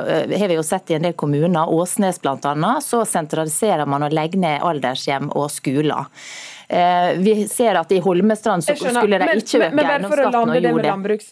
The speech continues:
Speaker 2: altså, det er så uvanlig at du ikke er tydelig på hvor mye du synes bøndene skal få, om de skal få mindre enn det staten har tilbudt, eller mer.
Speaker 1: Jo, men det så, du skjønner at, eh, akkurat gangen i et jordbruksoppgjør, det kan jeg.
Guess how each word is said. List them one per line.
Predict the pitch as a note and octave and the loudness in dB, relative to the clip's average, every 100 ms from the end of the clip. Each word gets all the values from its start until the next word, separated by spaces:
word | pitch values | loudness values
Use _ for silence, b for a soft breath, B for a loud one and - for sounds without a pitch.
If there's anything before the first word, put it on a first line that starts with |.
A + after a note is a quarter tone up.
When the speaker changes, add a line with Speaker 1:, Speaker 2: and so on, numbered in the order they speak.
| - - - | -12 -6 -4
Speaker 2:
altså, | B3+ C4 | -2 -2
det | |
er | C#4+ | -2
så | - | -2
uvanlig | A#3 C4+ B3 G#3+ | 0 0 -2 -4
at | G#3+ G#3 | -4 -4
du | G3 C4+ | -2 0
ikke | G#3 B3 | 0 -4
er | - | -6
tydelig | - G#3+ G3+ G3 A#3+ | -4 -2 -2 -4 -6
på | F#3 | -6
hvor | G3 | -6
mye | G3+ - G#3 | -6 -6 -6
du | |
synes | G#3 G#3 | -6 -4
bøndene | G3 A3+ G3 E3+ | -2 0 -2 -4
skal | - G3 | -6 -6
få, | A3 | -4
om | G#3+ | -4
de | F#3 | -4
skal | F3+ F#3+ | -6 -2
få | G3 | 2
mindre | A#3 C#4 C4 A#3 G#3 | 4 4 2 2 0
enn | G3 | -2
det | A3 | -4
staten | G3 G3 | -6 -4
har | G3+ | -6
tilbudt, | G3+ F#3+ G3+ - | -6 -6 -6 -2
eller | G#3 A3 | -2 0
mer. | A#3 C#4+ A#3 E3+ - - B B B | -2 -2 -4 -4 -18 -16 B B B
Speaker 1:
Jo, | C#4+ D#4+ | 2 4
men | D#4 | 4
det | D4 D4+ | 4 2
så, | - A#3+ | 2 2
du | A3+ | 2
skjønner | B3 C#4 C#4+ | 2 4 2
at, | B3 A3+ | 2 2
eh, | A3+ F#3 A3+ A3 C4 | 2 2 0 0 -2
akkurat | - A#3 G3 | 0 0 2
gangen | A#3+ F#3 D3+ | 2 2 0
i | D3+ | 0
et | E3 | 0
jordbruksoppgjør, | F#3 G3+ G3+ G#3+ D3+ D#3+ | 0 0 -2 0 0 0
det | E3+ - | -2 -2
kan | C3+ | -2
jeg. | B2+ D#3+ | -2 -4